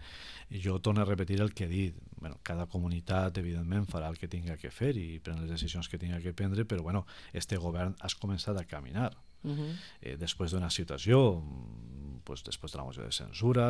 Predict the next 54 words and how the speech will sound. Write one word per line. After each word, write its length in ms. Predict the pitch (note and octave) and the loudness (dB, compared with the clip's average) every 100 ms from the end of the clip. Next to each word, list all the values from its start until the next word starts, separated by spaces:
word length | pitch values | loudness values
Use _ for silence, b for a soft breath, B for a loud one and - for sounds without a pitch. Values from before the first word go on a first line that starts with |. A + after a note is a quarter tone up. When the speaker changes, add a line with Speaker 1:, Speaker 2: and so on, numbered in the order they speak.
| A#2 | 4
Speaker 1:
sense 240 | G2+ E2+ | 0 -2
pressupostos, 720 | - C2 B1+ - A#2 A#2 A#2 | -4 -8 -10 0 0 2 0
en 80 | G2+ | 0
totes 240 | E2+ E2+ E2+ | -2 -2 -4
les 140 | D#2+ | -4
dificultats, 800 | E2 - - B1 - B2 B2 G#2 | -8 -10 -10 -10 0 2 4 2
en 100 | E2+ | 0
totes 240 | F#2 F2 | -2 -2
les 140 | E2+ E2 | -2 -4
repeticions 540 | E2+ F2 E2+ E2+ F2 E2+ | -4 -6 -8 -6 -4 -4
electorals 540 | E2+ E2+ E2 F2+ - | -6 -6 -4 -4 -4
que 140 | - F2 | -4 -2
jo 80 | F2 | -2
crec 180 | F#2 F#2 | -2 -2
que 80 | |
tots 240 | F2 F#2+ - B B | -2 -2 -4 B B
hem 160 | A#2 G2+ | 2 4
patit, 380 | F#2+ G#2+ C#3+ - | 2 4 2 2
si 160 | F#2 | -4
me 100 | F2 | 0
Speaker 2:
Mhm. 60 | E2 | 2
Speaker 1:
permetissis, 500 | F#2 - F#2+ - F#2+ | 2 0 -2 -2 0
ho 20 | |
Speaker 2:
Sí, 20 | |
sí. 60 | G2 | 0
Speaker 1:
entrecomille, 580 | F2+ F#2 F#2 A2+ C3+ - | 2 2 4 4 4 4
hem 180 | A#2 G#2+ | 2 4
patit, 360 | - F2 D#3+ D#3+ | 2 2 2 2
perquè 220 | G3 F2+ B B - | -2 -4 B B 4
tots 180 | G#2 | 6
hem 140 | A2 G2+ | 6 6
patit 300 | F#2+ A#2 A2 | 4 6 4
aquesta 160 | G2+ F2 | 4 0
seqüència 440 | F#2 G#2 G2 A2 F#2+ B B B B | 2 2 4 4 2 B B B B
electoral 600 | G#2+ G2+ F#2 G2 A#2 D3 | 4 4 4 8 10 10
en 120 | A#2+ G#2 | 8 4
el 100 | F#2 | 2
que 120 | G2 | 4
jo 120 | G#2+ | 4
crec 180 | A#2 B2 | 4 4
que 100 | B2 | 6
la 80 | A2+ | 6
societat 560 | - G2 G#2 B2 C3 - B B B B B - - | 4 4 6 8 8 4 B B B B B -14 -4
està 280 | A2 A2+ | 2 4
respirant, 500 | G#2 G2+ - G2+ B2+ | 4 2 2 4 4
és 100 | C3 | 4
a 60 | G2 | 2
dir, 120 | F#2 F2 D2+ | 0 -2 -4
la 80 | F2+ | -4
societat 340 | F#2+ F#2 G#2 A2+ | -4 0 4 4
el 120 | G#2+ | 6
que 100 | A2 | 6
vol 240 | G#2+ A2 | 8 8
és 220 | G#2+ - | 6 4